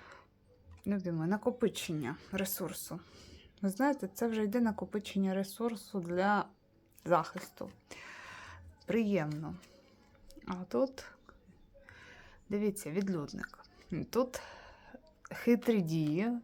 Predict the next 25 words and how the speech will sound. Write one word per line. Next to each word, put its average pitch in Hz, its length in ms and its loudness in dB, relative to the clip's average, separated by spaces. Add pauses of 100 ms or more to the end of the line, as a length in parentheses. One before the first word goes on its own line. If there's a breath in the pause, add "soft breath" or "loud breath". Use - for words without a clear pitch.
(200)
таємні 185 680 8
дії. 165 440 -2 (920 loud breath)
Ще - 420 0
на 143 140 -2
тему 262 420 6
обстрілів. - 640 0
Якщо 180 220 4
казати 247 340 6
про 214 200 6
обстріли, 202 680 2 (1300)
то 190 100 4
це - 320 4
енергетика. 185 720 2 (880 loud breath)
Все, - 220 4
що 262 160 6
пов'язано 202 560 4
з 196 180 -4
енергетикою 196 1120 2 (340 loud breath)
і 214 240 2
з, - 360 -6
зі 196 180 0
світлом. 185 540 -4 (240 loud breath)
Тобто 185 440 0
можуть 208 360 4
добити 185 460 0